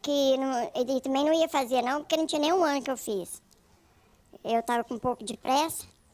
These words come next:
aí a, eu peguei e fui chegando no caixa e falei assim, eu vou ver se eu lembro aqui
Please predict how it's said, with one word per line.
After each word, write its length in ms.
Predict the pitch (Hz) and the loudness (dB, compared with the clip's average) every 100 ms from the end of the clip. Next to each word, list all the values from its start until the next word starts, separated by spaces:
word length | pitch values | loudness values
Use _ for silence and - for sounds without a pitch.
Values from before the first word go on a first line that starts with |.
| _ _ _ _ _ _ _ - | _ _ _ _ _ _ _ -14
aí 380 | - 226 233 247 | -6 0 2 4
a, 260 | 247 254 - - _ _ _ _ - | 4 2 -2 -14 _ _ _ _ -6
eu 100 | 247 | -4
peguei 320 | - 254 262 | -2 0 2
e 20 | 269 | 0
fui 100 | 302 | 0
chegando 300 | 311 285 262 | 0 2 0
no 60 | |
caixa 240 | 247 254 254 | 0 0 -2
e 40 | |
falei 160 | 277 269 | -2 0
assim, 120 | 262 | 0
eu 60 | 247 | 2
vou 100 | 254 | 2
ver 160 | 254 | 2
se 80 | 254 | 0
eu 60 | 277 | 0
lembro 320 | 254 262 269 | 2 2 0
aqui 340 | 262 277 285 | -2 -2 -4